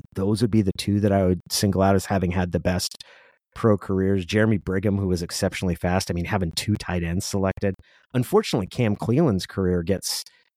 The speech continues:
he had his eye orbital broken as a rookie in a hazing incident with the Saints, which just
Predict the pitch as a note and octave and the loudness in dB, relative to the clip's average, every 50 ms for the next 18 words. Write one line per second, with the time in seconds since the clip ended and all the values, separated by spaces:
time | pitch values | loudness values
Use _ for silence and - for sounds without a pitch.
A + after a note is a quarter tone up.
0 | _ _ _ _ _ _ _ - A2 B2 A#2+ - D#3 F3 C#3 A2 F#2+ E2 - - | _ _ _ _ _ _ _ -14 -12 -10 -2 2 2 4 4 2 0 -2 -6 -10
1 | _ _ _ _ _ _ - F#2+ G#2+ A#2+ D3+ C#3+ G2 E2+ D#2+ D#2 - E2 F2+ D2+ | _ _ _ _ _ _ -12 -8 -2 0 2 2 2 2 -2 -4 -4 -4 -4 -6
2 | - - F2 E2+ E2+ E2+ E2 - F2 E2+ D2+ D#2 D2+ - _ - - F#2+ E2+ F2 | -6 -6 -4 -2 -2 -2 -2 -4 -6 -6 -6 -8 -10 -14 _ -10 -8 -6 -4 -4
3 | E2+ E2 E2 F2 G#2 B2 - - G2 F2 E2+ F2 E2+ E2 - - - G2+ G#2+ A#2+ | -4 -4 0 2 2 2 2 0 -4 -6 -6 -6 -6 -8 -12 -10 -4 0 0 0
4 | A#2 - G2 F2 D#2+ D#2 - - F2 F2 - E2+ - - E2+ - - - - G#2+ | 2 2 0 0 0 -2 -4 -4 -4 -4 -4 -6 -10 -10 -8 -6 -4 -2 2 2
5 | G#2+ F#2+ - - - - A2+ - - - - - A#2+ A#2+ G2+ - | 2 2 0 -2 -6 -8 -8 -8 -8 -6 -2 0 2 2 2 2